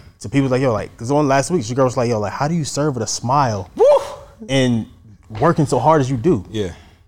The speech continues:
Speaker 2: yeah.
Speaker 1: And it's the taking up the trash when I don't wanna take up the trash.
Speaker 2: Yeah, bro.
Speaker 1: It's the sweeping of the floors.
Speaker 2: Yeah.
Speaker 1: It's the, you know, the late nights, the early
Speaker 2: Yeah.
Speaker 1: mornings, all
Speaker 2: Yeah.
Speaker 1: that work that I put in that makes me
Speaker 2: Yes.
Speaker 1: smile because it just, it's a heart of gratitude that I have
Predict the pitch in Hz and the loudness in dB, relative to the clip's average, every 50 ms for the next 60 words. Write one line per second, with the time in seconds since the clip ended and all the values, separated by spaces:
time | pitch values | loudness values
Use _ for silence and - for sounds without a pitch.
0 | _ _ 92 104 101 87 80 - - - - _ _ _ - 127 135 131 120 - | _ _ -8 -8 -6 -6 -8 -12 -18 -20 -20 _ _ _ -2 0 0 0 0 -2
1 | - - - - _ _ - 110 - - - - 156 139 139 135 110 87 101 - | -8 -14 -20 -20 _ _ -10 -10 -10 -8 -2 0 0 2 2 0 -4 -6 -8 -8
2 | - 131 117 113 104 - 101 98 104 101 98 - - 78 78 - - - - 73 | -4 -2 -2 -2 -2 -4 -6 -8 -6 -6 -8 -8 -10 -12 -12 -12 -14 -14 -14 -14
3 | - 107 110 110 113 110 104 101 90 87 90 90 113 107 - - 110 - - 151 | -12 -8 -4 -2 0 0 0 0 -2 -6 -6 -6 -6 -6 -6 -6 -6 -2 0 0
4 | 151 139 135 113 101 104 - - 101 76 58 - 101 - - - - - - - | 2 2 0 -2 -2 -4 -8 -8 -10 -10 -10 -12 -16 -18 -20 -20 -20 -20 -18 -12
5 | 95 95 87 76 76 - - - - 123 120 - - - 127 120 117 120 120 117 | -10 -10 -10 -10 -12 -18 -20 -12 -10 -8 -8 -8 -4 -2 -2 0 0 0 0 0
6 | 117 110 107 104 101 98 92 87 92 107 98 95 107 123 135 - 147 139 127 120 | 0 0 0 -2 -2 -4 -8 -10 -10 -10 -8 -2 0 0 0 0 0 -2 -2 -2
7 | 104 101 - - - 117 127 123 120 120 117 120 120 110 98 95 - - - - | -2 -4 -8 -12 -8 -6 -4 -2 -2 -2 0 0 -2 -2 -4 -8 -12 -14 -8 -2
8 | - 127 135 139 120 120 110 113 113 110 131 151 - 127 131 120 120 113 - - | 2 2 4 4 2 0 -4 -6 -2 0 0 0 0 0 -2 -2 -2 -2 -2 -2
9 | - 131 135 135 127 117 113 120 117 110 - 107 107 90 120 127 131 127 117 - | 0 2 4 4 4 2 0 0 -2 -4 -6 -8 -6 -2 0 2 2 2 0 -2
10 | 113 101 107 98 110 110 - - - _ _ _ _ _ _ _ _ _ _ - | -6 -10 -10 -8 -8 -10 -10 -12 -16 _ _ _ _ _ _ _ _ _ _ -12
11 | 131 110 120 104 101 131 139 131 120 104 95 90 113 120 135 135 131 - - 113 | -10 -8 -8 -2 0 2 4 4 2 0 -2 -4 -2 0 0 0 0 -2 -6 -8
12 | 98 110 101 107 104 101 127 127 131 123 110 104 98 | -8 -6 -6 -4 -4 -2 0 2 2 2 2 0 -4